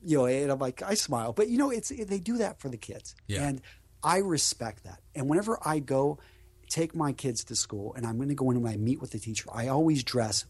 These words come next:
Speaker 1: well. I don't overdress, but I do send the signal, "I'm a business owner, I represent my family," and that's who I dress for.
Speaker 2: Awesome. It, it, this is kind of man-, going back to Mantic's question, one thing that I remember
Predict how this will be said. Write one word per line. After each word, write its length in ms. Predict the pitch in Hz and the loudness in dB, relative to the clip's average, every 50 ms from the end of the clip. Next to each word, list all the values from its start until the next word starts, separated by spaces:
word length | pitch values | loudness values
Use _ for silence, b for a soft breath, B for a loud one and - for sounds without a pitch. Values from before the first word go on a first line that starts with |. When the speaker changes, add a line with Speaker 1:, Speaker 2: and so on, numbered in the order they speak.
| - | -10
Speaker 1:
well. 360 | - 127 110 110 110 104 95 104 | -10 -4 -2 0 0 0 0 -2
I 100 | 113 117 | -2 -2
don't 320 | 107 101 160 180 233 262 - - - | 0 2 2 4 2 2 -2 -6 -4
overdress, 760 | - 185 202 233 214 208 160 117 - 117 95 - - - - B B B B B B B B - - | -2 -2 0 2 2 2 2 2 0 -2 -6 -6 -6 -8 -8 B B B B B B B B -4 0
but 160 | 151 160 160 - | 2 2 2 2
I 100 | 160 151 | 0 0
do 220 | 147 139 196 214 | 0 0 2 2
send 260 | 220 - - 190 175 160 | 4 4 4 4 4 4
the 60 | 143 | 2
signal, 440 | - - - 143 139 139 131 - - - | 2 0 0 0 2 0 0 -2 -4 -6
"I'm 100 | 120 120 | -6 -6
a 60 | 110 | -6
business 480 | 104 107 120 127 131 180 170 165 - 180 | -2 0 0 2 2 2 2 2 4 4
owner, 300 | 170 175 190 202 208 b b b b b b b b b - - | 2 2 2 0 -4 b b b b b b b b b -8 -2
I 140 | - 127 123 | 0 0 2
represent 540 | 117 127 135 131 - 139 123 120 131 - 127 | 2 2 0 2 2 0 2 2 0 0 -2
my 140 | 120 113 | -2 -2
family," 480 | 107 - - 135 135 135 127 113 104 - - | -4 -2 -2 0 2 2 2 0 -2 -6 -6
and 100 | 120 135 | -4 -2
that's 200 | 165 180 185 - | 0 0 -2 -2
who 200 | - - 151 131 | -2 0 2 2
I 100 | 113 110 | 2 0
dress 320 | 104 - 110 110 98 - | 0 -2 -2 -2 -2 -2
for. 300 | - - - - - - - - - - - - - - - - - - - - - - - - - - - - - - - | -4 -4 -8 -12 -12 -16 -20 -20 -20 -20 -20 -20 -20 -20 -20 -20 -20 -20 -20 -20 -20 -20 -20 -20 -20 -20 -20 -20 -20 -12 -8
Speaker 2:
Awesome. 380 | - 92 87 - - 98 92 B B B B B B B B B | -6 -6 -6 -6 -8 -8 -10 B B B B B B B B B
It, 200 | 208 247 240 - | -8 -8 -8 -8
it, 140 | 147 156 147 | -6 -2 0
this 100 | 170 214 | 4 4
is 120 | 214 - | 4 4
kind 160 | - 196 170 | 6 6 4
of 140 | 135 117 107 - - - - - - - - - - - - - - - - 123 - - | 4 4 0 -6 -14 -20 -20 -20 -20 -20 -20 -20 -20 -20 -20 -20 -20 -20 -20 -12 -4 0
man-, 320 | 123 123 127 135 - 120 | 4 4 4 4 2 0
going 220 | 113 113 131 131 | 0 2 4 4
back 160 | 127 127 120 - | 6 4 4 4
to 80 | - | 4
Mantic's 400 | 104 95 98 107 104 113 104 - | 2 4 4 2 2 0 -2 -2
question, 360 | - - 98 87 - - 95 | 0 0 0 2 2 2 2
one 140 | 95 104 120 | 2 2 2
thing 200 | 117 - 123 113 | 2 2 2 2
that 100 | 104 98 | 2 2
I 180 | 101 98 104 101 | 2 2 4 4
remember 520 | 101 98 101 98 95 90 95 92 90 90 | 2 2 2 2 0 0 0 -2 -2 -4